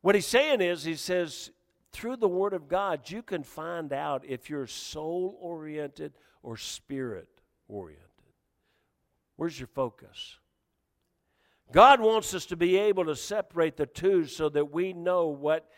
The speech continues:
is of God and what is of our own will and desires.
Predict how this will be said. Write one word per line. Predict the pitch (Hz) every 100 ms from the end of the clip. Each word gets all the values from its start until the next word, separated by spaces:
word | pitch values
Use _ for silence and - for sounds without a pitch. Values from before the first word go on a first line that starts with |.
| _ -
is | 151 123
of | 131 113
God | 127 147 175 202 208 180 _ _
and | 139 131 120
what | 147 175 175
is | 160 131
of | 135 127
our | 123 117
own | 131 143 131
will | 123 123 120 113 117 _
and | 110
desires. | 104 90 95 85 78 _ _ -